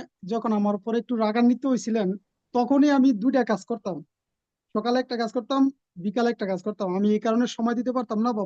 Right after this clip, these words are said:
পড়ালেখাও করতে মনোযোগ ছিল না। আপনার বকা খাওয়ার পরেই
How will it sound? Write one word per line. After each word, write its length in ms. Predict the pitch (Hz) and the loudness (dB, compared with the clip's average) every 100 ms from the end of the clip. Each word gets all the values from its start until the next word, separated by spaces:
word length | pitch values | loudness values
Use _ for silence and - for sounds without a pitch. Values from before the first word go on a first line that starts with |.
| - | -4
পড়ালেখাও 420 | 208 220 220 220 | -2 0 0 0
করতে 320 | 220 202 220 | -2 -4 -2
মনোযোগ 380 | 208 214 208 214 | 0 0 0 -4
ছিল 240 | - 175 156 | -8 -10 -8
না। 100 | 143 _ _ _ _ _ _ _ _ _ _ - | -10 _ _ _ _ _ _ _ _ _ _ -6
আপনার 320 | 208 254 277 | 0 2 2
বকা 380 | 208 240 285 285 | 2 0 2 0
খাওয়ার 320 | 254 226 240 | 2 0 0
পরেই 520 | 233 233 240 302 320 | -2 0 2 2 0